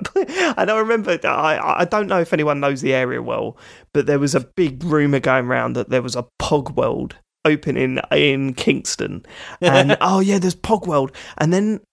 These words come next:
Speaker 1: people had been to Pog World and they come back with all these amazing slammers and Pogs that you'd never seen before and thought, "Oh my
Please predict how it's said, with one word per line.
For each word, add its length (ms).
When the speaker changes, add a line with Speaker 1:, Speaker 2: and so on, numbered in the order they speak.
Speaker 1:
people 300
had 180
been 220
to 140
Pog 280
World 320
and 100
they 100
come 280
back 220
with 240
all 160
these 240
amazing 500
slammers 720
and 180
Pogs 360
that 120
you'd 140
never 260
seen 260
before 300
and 80
thought, 320
"Oh 440
my 460